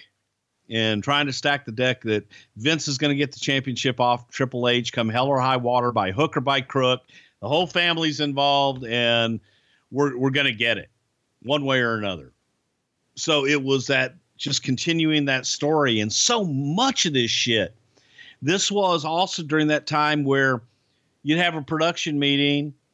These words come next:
and leave the production meeting, and by the time that, uh, eight o'clock rolled around or nine o'clock rolled around,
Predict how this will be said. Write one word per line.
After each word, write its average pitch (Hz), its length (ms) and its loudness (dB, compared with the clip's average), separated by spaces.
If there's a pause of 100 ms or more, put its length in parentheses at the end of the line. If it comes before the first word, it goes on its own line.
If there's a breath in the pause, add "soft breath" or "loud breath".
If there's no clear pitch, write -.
(280)
and 131 500 0 (1120)
leave 151 240 0
the 147 140 -2
production 147 500 -2
meeting, 131 320 2
and 113 140 -2
by 131 180 2
the 120 140 -2
time 139 420 0
that, 117 300 2 (640)
uh, 113 220 0 (260)
eight 135 160 0
o'clock 143 380 -2
rolled 117 240 2
around 110 420 2
or 104 180 0
nine 120 200 0
o'clock 127 340 0
rolled 110 240 2
around, 104 560 2